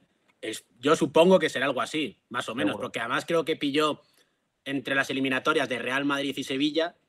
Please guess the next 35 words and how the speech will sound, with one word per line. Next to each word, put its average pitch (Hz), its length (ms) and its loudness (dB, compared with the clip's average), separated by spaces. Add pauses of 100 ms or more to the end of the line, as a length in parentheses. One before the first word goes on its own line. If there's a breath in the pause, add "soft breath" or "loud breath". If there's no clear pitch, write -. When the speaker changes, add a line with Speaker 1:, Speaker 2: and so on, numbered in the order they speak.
Speaker 1:
de 113 160 -12
Copa 131 320 -4
del 123 140 -4
Rey, 151 160 -2
si 113 120 -8
no, 120 220 -4
si - 140 -8
no 120 80 -8
recuerdo 131 400 -2
mal, 160 260 0 (420)
y 139 100 -4
Simeone 135 360 0
rotó 151 260 4
mucho, 127 300 0
es 98 60 -12
verdad 117 200 -4
que 123 80 -8
se 131 120 -8
ga-, 123 220 -8
pero 117 160 -4
claro, 143 300 0
se 120 120 -8
ganó 113 240 -4
muy 139 120 0
justo. 175 560 0 (540)
Luego 156 320 6
Coque, 151 380 -2
De 135 120 -4
Paul, 156 220 -4
etcétera, 139 340 -6
también 123 200 -8
tuvieron 135 260 -4
que 127 100 -4
salir 127 320 -4
al, 123 260 -2